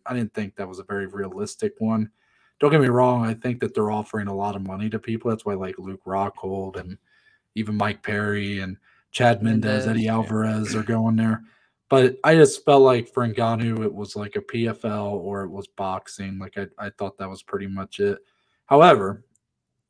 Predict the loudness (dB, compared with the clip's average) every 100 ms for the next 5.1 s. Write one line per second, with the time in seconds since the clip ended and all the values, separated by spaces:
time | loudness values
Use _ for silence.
0 | -8 -2 2 4 6 4 6 2 2 0
1 | 2 0 0 0 2 8 8 8 4 2
2 | 0 0 2 6 8 6 2 _ _ _
3 | _ _ 2 6 6 2 -2 -2 -2 -2
4 | -2 -2 -2 -2 2 2 4 0 -2 -4